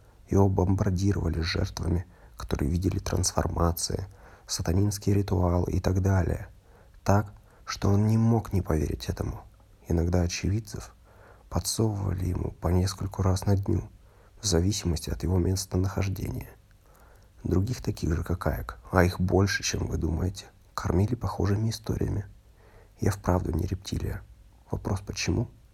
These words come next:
не требует ответа. Здравствуйте, инсайдер. Вы член Божественного Братства? Вы?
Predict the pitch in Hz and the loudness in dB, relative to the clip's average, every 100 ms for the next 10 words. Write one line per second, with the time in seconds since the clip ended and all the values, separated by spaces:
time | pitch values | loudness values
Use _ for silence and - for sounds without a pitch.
0 | - - 117 117 - - 92 92 - 113 | -20 -6 -2 -2 -4 -6 -6 -6 -6 -8
1 | - - - - - - - 98 101 131 | -10 -16 -20 -20 -20 -10 -2 -2 2 0
2 | - - 104 117 117 117 90 - - - | -2 -4 0 2 2 0 0 0 -6 -8
3 | - - - 98 - 98 110 117 - 127 | -18 -16 -6 -4 0 2 2 0 -4 -6
4 | - 113 120 117 123 175 - - - - | -2 0 2 2 0 -2 -6 -14 -16 -20
5 | - - 101 98 135 | -20 -6 0 2 2